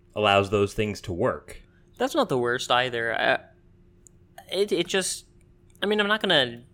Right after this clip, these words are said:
Speaker 2: get on this show's case for, like,
Speaker 1: I'm gonna get on this sh-, co-, show's case for a minute.
Speaker 2: I, I'm not gonna get on this show's case for, like, it representing children as more prolific than children are. Like, that seems
Speaker 1: <laughs>
Speaker 2: sorta like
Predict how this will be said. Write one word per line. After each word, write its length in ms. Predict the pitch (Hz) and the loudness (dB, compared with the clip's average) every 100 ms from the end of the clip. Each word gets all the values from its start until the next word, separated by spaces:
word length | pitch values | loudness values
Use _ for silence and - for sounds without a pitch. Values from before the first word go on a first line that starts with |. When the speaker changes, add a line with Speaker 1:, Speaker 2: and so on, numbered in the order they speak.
| _ _ - | _ _ -6
Speaker 2:
get 200 | 131 139 | 0 0
on 140 | 139 | 0
this 140 | 127 120 | -2 -2
show's 340 | - 127 120 | 0 0 -2
case 420 | - - 117 139 | -6 0 2 0
for, 180 | - 131 | -4 -4
like, 260 | 123 117 - | 0 -2 -2
Speaker 1:
I'm 80 | 151 | -2
gonna 160 | 208 156 | 0 0
get 240 | 113 117 | 4 4
on 140 | 120 113 | 4 0
this 100 | - | -6
sh-, 140 | - | -6
co-, 260 | - 107 - | 0 0 2
show's 280 | 120 104 | 0 0
case 260 | - 95 95 | 0 -4 -4
for 140 | - 117 | -4 -4
a 40 | |
minute. 280 | 120 131 - - - | -2 -4 -6 -6 2
Speaker 2:
I, 120 | - | 4
I'm 120 | 202 | 2
not 100 | 285 | -2
gonna 140 | 247 185 | 0 2
get 120 | 185 | 2
on 80 | 180 | 2
this 100 | 156 | 0
show's 200 | 170 151 | -2 0
case 200 | 147 147 | -4 -4
for, 180 | 143 127 | -6 -6
like, 280 | 127 123 - - - - - - - - - _ _ _ - | -4 -6 -8 -20 -20 -20 -16 -16 -16 -20 -20 _ _ _ -6
it 200 | 151 135 135 | -6 -4 2
representing 840 | 156 156 147 135 131 139 131 131 | 2 2 0 0 0 -2 -4 -4
children 420 | - 139 127 131 | 0 0 2 2
as 280 | 139 131 123 | 4 4 4
more 240 | 123 127 | 2 2
prolific 640 | 123 131 120 120 120 131 - | 2 2 4 4 2 0 2
than 200 | 110 113 | 0 2
children 460 | - 117 135 151 | 2 4 6 6
are. 520 | 156 160 170 190 - - - - - - | 6 6 6 4 0 -20 -20 -20 -20 2
Like, 140 | 160 156 | 6 8
that 140 | 202 | 6
seems 240 | - 208 175 | 6 4 4
Speaker 1:
<laughs> 0 | |
Speaker 2:
sorta 240 | 180 175 | 0 2
like 240 | 170 143 | 2 2